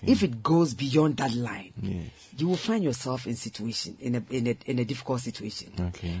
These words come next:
Speaker 1: Or maybe at work, I know that when I work, I'm paid for what I do.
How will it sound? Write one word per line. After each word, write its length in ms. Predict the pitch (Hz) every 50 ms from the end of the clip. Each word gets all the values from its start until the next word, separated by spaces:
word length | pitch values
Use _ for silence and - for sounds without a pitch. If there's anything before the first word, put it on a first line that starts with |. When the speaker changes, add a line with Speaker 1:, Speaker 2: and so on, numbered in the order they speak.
| 98 104 98
Speaker 1:
Or 440 | 127 127 127 123 123 123 123 123 - - _ _ _ - 71 65 78 - - _ _ _ _ -
maybe 560 | 139 135 143 143 120 131 127 123 123 120 120 - - - - _ _ _ _ _ - - -
at 160 | - 131 113
work, 500 | 120 127 151 143 123 120 - - - - _ _ _ _ _ _ _ _ _ -
I 120 | 143 139
know 220 | 139 147 160 160 151
that 240 | 135 131 120 - -
when 120 | 156 143
I 100 | 139 123
work, 320 | 120 110 127 123 123 - - -
I'm 140 | 139 127 127
paid 400 | 127 143 151 131 113 104 - - _
for 220 | - - - 117
what 180 | 127 143 139 139
I 140 | 120 123
do. 160 | 120 - 123